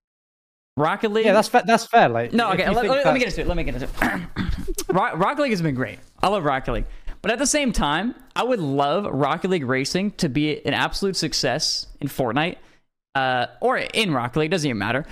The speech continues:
Speaker 1: But the fact that it's a new game is all that matters to me, because it's actually an update of something that I am or was, you know, a part of, and I can convert my content into that potentially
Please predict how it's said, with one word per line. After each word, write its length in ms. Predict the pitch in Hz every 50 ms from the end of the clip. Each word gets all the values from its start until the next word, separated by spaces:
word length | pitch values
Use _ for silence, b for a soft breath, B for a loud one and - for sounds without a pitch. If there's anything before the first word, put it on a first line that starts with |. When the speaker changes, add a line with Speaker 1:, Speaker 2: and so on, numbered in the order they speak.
| B B B -
Speaker 1:
But 120 | 202 170
the 60 | 190
fact 220 | - 208 214 226 220
that 100 | 240 208
it's 100 | 208 -
a 60 | 214
new 220 | 175 160 170 190 180
game 400 | 143 147 127 135 156 202 247 - - - _ _ _ _ _ -
is 100 | - -
all 160 | 127 160 180
that 160 | 196 185 156
matters 400 | 139 131 131 143 170 185 180 -
to 80 | - 208
me, 260 | 214 233 262 269 b b b b b _
because 180 | - 175 196 180
it's 100 | 180 - - -
actually 520 | 156 175 196 - - 254 269 285 254 - - - - -
an 100 | - -
update 520 | - 147 151 - - 208 214 170 - - - - - - _ _ _ _ _ _
of 220 | - 156 160 143 -
something 480 | - - 226 220 220 220 254 254 254
that 100 | 202 185 - -
I 400 | 151 165 175 185 202 196 - - - - _ _
am 420 | - 160 180 214 240 269 302 269 - -
or 200 | - 156 151 143
was, 400 | 131 147 156 170 185 185 180 -
you 100 | 143 143
know, 140 | 151 165
a 140 | - - 143
part 260 | - - 165 160 160
of, 280 | 190 220 247 247 - - - - _ _ _ _ _ _ _ _ _ _ -
and 300 | - 151 151 151 156 143 -
I 120 | 151 175
can 180 | 175 202 185 156
convert 320 | - 180 143 139 170 160
my 120 | 170 165
content 540 | 151 - 165 - 143 147 - 240 202 208 214 - - _
into 260 | 147 160 160 175 160
that 400 | 127 135 135 160 185 - - -
potentially 560 | - 185 - 196 165 185 175 - 247 247 -